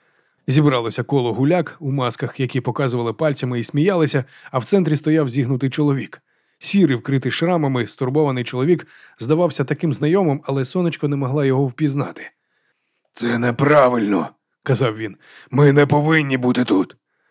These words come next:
«Аго?» Сонечко клацнула пальцями перед його обличчям. «Ми знайомі?» Але він й не знав її.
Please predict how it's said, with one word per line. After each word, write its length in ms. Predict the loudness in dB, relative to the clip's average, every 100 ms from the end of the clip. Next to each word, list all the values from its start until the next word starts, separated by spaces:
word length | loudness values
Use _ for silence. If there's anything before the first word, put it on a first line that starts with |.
| _ _ _
«Аго?» 340 | 0 4 2 0 _ _ _ _ -6
Сонечко 460 | 0 2 2 -4
клацнула 480 | 0 0 0 0 -2
пальцями 440 | 0 -2 -2 -4
перед 280 | -2 -2 -2
його 240 | 0 2 2
обличчям. 440 | 0 -4 -8 -12 _ _ _ _ _
«Ми 140 | 4
знайомі?» 460 | 6 6 6 4 0 -6 _ _ _ _ _ _ _ _
Але 300 | -2 0 0
він 240 | -2 -6
й 60 | -2
не 180 | 0 0
знав 300 | -2 -4 -6
її. 300 | -12 -12